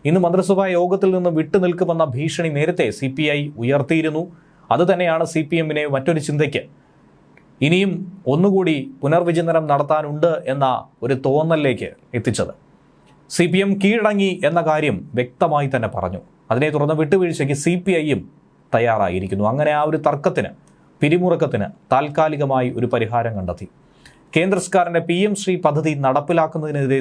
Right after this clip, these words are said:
സി പി ഐയുടെ വിട്ടുവീഴ്ചയില്ലാത്ത ആ നിലപാട്, ഇതിനു മുന്നിൽ ആർക്കും തന്നെ പിടിച്ചു നിൽക്കാൻ കഴിഞ്ഞില്ല. അതും ഏറെ ചുരുങ്ങിയ ദിവസം കൊണ്ട്. പ്രത്യേകിച്ചും ഈ സവിശേഷമായ സാഹചര്യത്തിൽ സമയം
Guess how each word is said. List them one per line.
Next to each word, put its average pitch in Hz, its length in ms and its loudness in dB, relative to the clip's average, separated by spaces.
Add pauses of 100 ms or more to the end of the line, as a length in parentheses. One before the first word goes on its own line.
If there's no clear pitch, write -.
സി 139 160 0
പി 139 80 0
ഐയുടെ 139 240 2
വിട്ടുവീഴ്ചയില്ലാത്ത 139 720 0
ആ 127 140 2
നിലപാട്, 110 440 0 (440)
ഇതിനു 139 180 2
മുന്നിൽ 143 220 2 (380)
ആർക്കും 156 300 0
തന്നെ 143 200 0
പിടിച്ചു 135 240 0
നിൽക്കാൻ 127 260 2 (100)
കഴിഞ്ഞില്ല. 117 400 0 (340)
അതും 139 160 0 (200)
ഏറെ 147 180 0 (320)
ചുരുങ്ങിയ 180 440 2
ദിവസം 107 300 -2
കൊണ്ട്. - 140 -14 (760)
പ്രത്യേകിച്ചും 202 480 2
ഈ - 20 2 (100)
സവിശേഷമായ 175 580 2 (120)
സാഹചര്യത്തിൽ 135 500 0 (180)
സമയം 147 300 0